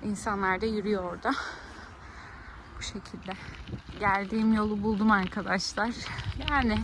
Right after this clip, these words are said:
çok zor olmadı. Ama diğer yolları da çok merak ediyorum. Bakalım. Bir sonraki seferde inşallah onları da denerim.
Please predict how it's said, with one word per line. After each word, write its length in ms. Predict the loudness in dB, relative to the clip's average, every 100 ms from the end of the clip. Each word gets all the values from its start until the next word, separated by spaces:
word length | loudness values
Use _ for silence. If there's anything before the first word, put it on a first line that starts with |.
| 0
çok 160 | -2
zor 140 | 2 6
olmadı. 520 | 6 6 2 -2 -4 -6 -10 -8 -8 -8 -10 -8
Ama 340 | -4 2 2 2 -2 -6 -6 -6 -6 -8 -4 -2 -2 -4 -4 8
diğer 220 | 8 10
yolları 340 | 6 6 4
da 60 | -2
çok 200 | -4 2
merak 360 | 6 6 4
ediyorum. 360 | 0 2 2 2 -2 -2 -2 -2 0 0 0 -2 -2 -6 -10 -8 -8 -6 -6 -4 -4 -4 -6 -6
Bakalım. 440 | -2 4 8 8 6 -2 -10 -10 -8 -8 -8 -8 -6 -4 -4 -4 -4 8
Bir 140 | 8
sonraki 480 | 10 12 12 12 6
seferde 460 | 6 8 10 10 8
inşallah 520 | 4 8 10 10 8 4 -4 -6 -6 -8 -2
onları 340 | 4 6 6 6
da 140 | 6
denerim. 380 | 6 6 6 4